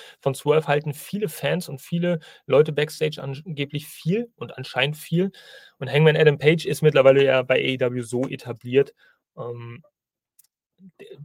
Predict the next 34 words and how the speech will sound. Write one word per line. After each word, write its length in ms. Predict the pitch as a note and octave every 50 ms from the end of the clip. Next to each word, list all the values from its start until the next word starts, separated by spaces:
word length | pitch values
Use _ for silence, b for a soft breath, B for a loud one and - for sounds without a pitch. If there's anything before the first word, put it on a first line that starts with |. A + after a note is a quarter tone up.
| - _ _
das 320 | - C#3+ - - - - _ _ _ - - E3 -
kann 320 | - - - C#3 C#3 -
eigentlich 760 | - - C#3+ D3+ D#3 E3+ E3+ D#3+ - - D#3 D#3 D3+ - - _ - - G3+ _ _ _ -
eine 280 | E3+ D3 D3 D3 C#3 - - -
richtig 400 | E3+ D#3 - - D#3+ D3+ - D#3+ _ _ _
fette 360 | _ - - - C3+ - D3+
Brawl-Schlacht 840 | C#3 - - B2+ - - C3+ C#3 - - - - G#2 - - - -
werden, 280 | - - - - - A2+
ja. 200 | A2 G#2+ A#2 B2+
Texas 360 | - C3 C3 - C#3+ C#3 -
Deathmatch, 540 | - C#3 B2+ - C#3+ C3 B2+ C3 - - _ _ _ _ _ _ _
Blut 360 | - D3 C#3+ C#3+ D3+ D#3 D3 C#3
wird 180 | C3 C3+ C3+
sicherlich 380 | - D3 C#3+ - C#3+ C3 C3 -
erwartet. 500 | C#3 C3+ C3+ B2 B2+ C3 - C#3 C3+ - B B B B B B B B B B B B B B B B B B B B B
Schauen 200 | - D3+ C3+ D3
wir 60 | E3 F3+
uns 80 | E3
das 120 | F#3+ F3 D#3
mal 160 | F3 E3+ C3+
an. 160 | A#2 A#2 A#2+
Wir 120 | C3 C#3
werden 120 | D#3+ F3+ F#3
das 140 | F#3+ E3+ -
Ganze 240 | F3+ F3+ E3 -
natürlich 400 | E3+ E3 D#3 - E3+ F3+ E3 -
noch 120 | E3+ E3 D3
mal 160 | D#3 D3+ D3+
in 140 | D3+ D3 C#3+
einer 180 | C#3 C#3+ C#3
Full 280 | - - - C#3 C3+ C3+
Gear 340 | B2+ B2+ C#3+ D3 C#3+ C#3 C3+
Preview 560 | - - - D3 C#3 C3 B2+ B2 B2+ B2 - - - -
durchgehen. 800 | C3+ - - C#3+ C#3+ F3+ F#3 - - - F3 F3 F3 F3 E3